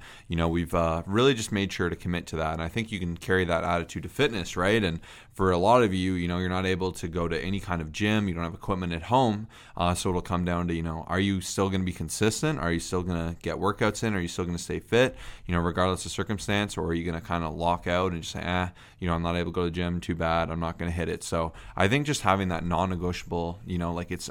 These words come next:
it's a non-negotiable. It's something that's gonna get done. That's how we feel about that podcast. Such a powerful thing. And yeah, I just wanna go ahead and take a second to thank all of you, the listeners, you know, for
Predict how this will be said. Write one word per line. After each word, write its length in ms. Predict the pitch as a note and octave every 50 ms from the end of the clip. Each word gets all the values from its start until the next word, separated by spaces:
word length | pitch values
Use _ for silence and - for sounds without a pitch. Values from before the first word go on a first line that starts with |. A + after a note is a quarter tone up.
| - -
it's 160 | G2 - -
a 40 | G2+
non-negotiable. 800 | G2+ G#2 G2 G2+ G2+ F#2 F2 E2 E2+ E2+ - - D2+ E2 E2+ E2
It's 120 | - - -
something 220 | G2+ G2 G#2+ G#2
that's 140 | F#2 F2 - -
gonna 140 | F#2 F2+
get 180 | F2+ F2+ - -
done. 340 | F2+ F2+ F2 F2 F2+ F2+ - - - - - - -
That's 180 | F2+ F#2 -
how 80 | - G2
we 80 | F#2 E2
feel 160 | - F#2+ F2
about 240 | D#2+ E2 E2 D#2+ -
that 160 | D#2+ D#2+ -
podcast. 540 | - E2 D#2+ E2 E2 - E2 D#2+ E2 E2+ -
Such 200 | - - - -
a 40 |
powerful 420 | - - F2+ E2+ E2+ E2+ - - E2
thing. 360 | - - F2 F2 F2+ F#2 F2+
And 120 | E2+ E2+ E2+ - - - - -
yeah, 180 | F#2+ F#2 E2+ E2+
I 60 | E2+
just 180 | E2+ F2+ -
wanna 180 | B2+ B2 A2+ A2
go 120 | G2 F#2+
ahead 220 | F#2 F#2 F#2 F2 F2
and 120 | E2+ E2
take 160 | - G2 -
a 40 | -
second 360 | - - G#2 F2+ - F#2 F2
to 60 | E2 E2+
thank 400 | - - G2 F#2 F2+ F2+ F2 - -
all 200 | F2 F2 F2 F2
of 100 | E2 D#2
you, 160 | F2 F2+ F#2 F2
the 100 | F2 E2
listeners, 640 | E2+ F2 F2 E2+ - - F#2 F2+ F2+ F2+ F2+ F2 -
you 60 | E2+
know, 220 | E2+ D#2+ E2 E2+ E2
for 240 | - D#2+ D#2+ D#2+